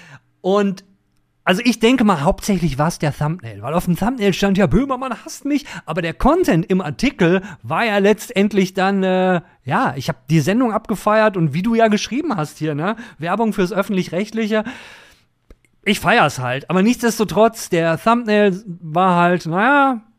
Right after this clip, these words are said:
grenzwertig, meinten einige, die dafür dann den Kopf hinhalten müssen, wenn's Probleme gibt, weil das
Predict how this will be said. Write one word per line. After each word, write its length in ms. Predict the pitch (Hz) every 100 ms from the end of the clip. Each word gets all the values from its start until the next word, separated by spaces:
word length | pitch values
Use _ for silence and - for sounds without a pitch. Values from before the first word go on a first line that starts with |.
| -
grenzwertig, 880 | 196 247 226 214 226 233 233 214 -
meinten 300 | 202 226 214
einige, 520 | 208 208 202 208 208 - _ _ _ _ _
die 100 | 170
dafür 200 | 165 165
dann 140 | 180 165
den 100 | 151
Kopf 240 | 214 202
hinhalten 340 | 196 185 190 180
müssen, 280 | 202 185
wenn's 160 | 160 160
Probleme 360 | - 151 170 160
gibt, 260 | 302 -
weil 120 | 143
das 120 | 143